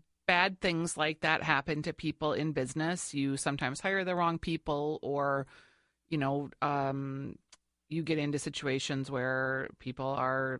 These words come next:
not the people you thought they were, I guess is the nice way to say that. Tell me about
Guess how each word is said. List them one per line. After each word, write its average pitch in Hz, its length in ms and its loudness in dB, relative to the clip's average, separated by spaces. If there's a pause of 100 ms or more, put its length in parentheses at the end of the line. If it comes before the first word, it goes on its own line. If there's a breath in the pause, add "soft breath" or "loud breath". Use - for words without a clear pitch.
(140)
not 139 280 -4
the - 80 -6
people 147 280 -2
you 139 120 0
thought 202 260 0
they 131 120 0
were, 127 380 -2
I 120 80 -6
guess 127 240 -4
is 131 80 -6
the 139 100 -8
nice 165 260 -2
way 127 120 -4
to 123 100 -4
say 120 200 -6
that. 127 280 -2 (920)
Tell 233 160 2
me 302 260 0
about 196 680 2